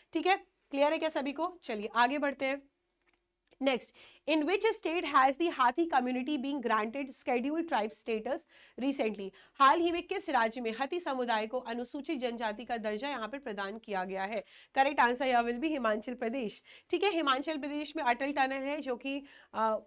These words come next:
I mean, इंडिया की लार्जेस्ट टनल है, ठीक है। साथ ही साथ अगर हम यहाँ पर हूथी कम्युनिटी की बात करें, so ये आप basically ट्रांसगिरी रीजन में रहती है आपके शिमोर डिस्ट्रिक्ट, जो आपका हिमाचल प्रदेश में है। हाथी कम्युनिटी, अ, को यहाँ पे ग्रांट, अ, किया गया था, अ,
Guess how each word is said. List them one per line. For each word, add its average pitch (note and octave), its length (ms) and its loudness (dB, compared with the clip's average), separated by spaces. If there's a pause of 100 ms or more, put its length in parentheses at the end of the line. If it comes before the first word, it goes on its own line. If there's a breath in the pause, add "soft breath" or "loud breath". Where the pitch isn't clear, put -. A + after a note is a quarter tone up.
(220)
I A3 140 -10
mean, A#3 200 0
इंडिया B3 280 2
की C#4 120 -2
लार्जेस्ट C4 500 2
टनल G3 280 0
है, F3+ 60 -10
ठीक B3+ 180 -10
है। E4 180 -2 (280 loud breath)
साथ - 180 4
ही G4 100 0
साथ F4+ 140 4
अगर F4 140 4
हम F4 160 4
यहाँ C#4+ 220 4
पर D#4+ 140 2
हूथी D4+ 280 0
कम्युनिटी C4 360 0
की C#4 120 -6
बात A3 240 0
करें, A3+ 220 -2
so C#4+ 180 -4
ये C#4 280 -4
आप B3+ 260 0
basically C4 480 -6 (280 loud breath)
ट्रांसगिरी D4 500 2
रीजन B3+ 300 -2
में C#4 100 -4
रहती B3+ 280 -6
है C4 60 -2
आपके D4 220 -6
शिमोर A#3 340 -6
डिस्ट्रिक्ट, A3+ 380 -8
जो - 60 -6
आपका A#3 180 -6
हिमाचल A3 400 -6
प्रदेश G#3+ 380 -8
में A3 100 -6
है। B3 140 -6 (340 loud breath)
हाथी D#4+ 260 6
कम्युनिटी, F4 460 4
अ, B3+ 260 4
को D#4 160 -4
यहाँ C#4+ 180 0
पे D#4+ 100 -4
ग्रांट, A#3+ 460 -2
अ, A3 120 -2
किया A3 240 0
गया A3+ 160 -2
था, C4 160 -2
अ, G3+ 400 -4